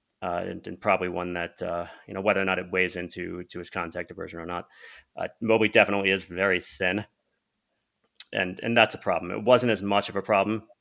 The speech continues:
at the, at the N C double A level, but yeah, e-, even there, he, he struggled with guys who were just significantly larger than he was. And, and there are gonna be a lot more of those at,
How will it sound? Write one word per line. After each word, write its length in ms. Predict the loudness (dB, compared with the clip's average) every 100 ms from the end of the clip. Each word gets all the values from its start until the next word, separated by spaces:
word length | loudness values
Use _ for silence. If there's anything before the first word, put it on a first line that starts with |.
| -14
at 160 | -10
the, 340 | -6 -6 -4 -4
at 120 | -6
the 100 | -6
N 100 | -6
C 80 | -6
double 240 | -4 -2
A 60 | -2
level, 280 | -2 -2 -2
but 280 | -2 -4 0
yeah, 160 | 2 4
e-, 200 | 2 0
even 200 | -2 4
there, 240 | 4 4
he, 180 | 2 -8
he 100 | -8
struggled 500 | -4 2 2 2 -2
with 140 | -6 -4
guys 440 | -2 0 -2 -6 -8 _ -20 _ _ _ -20
who 400 | -8 -4 -4 -2
were 540 | 0 2 2 0 -2 -8 _ _ _ _ -8
just 180 | -2
significantly 520 | -2 2 0 0 -4 0
larger 320 | 0 0 -2
than 120 | -6
he 80 | -6
was. 320 | -4 -6 -8 _ -20 -20 _ _ _
And, 280 | -10 -10 -6
and 160 | -4
there 100 | 0
are 40 | 2
gonna 100 | 2
be 140 | 4
a 60 | 4
lot 240 | 4 4
more 200 | 2 0
of 120 | 0
those 380 | 0 -2 -2 -8 -6 -2
at, 240 | -2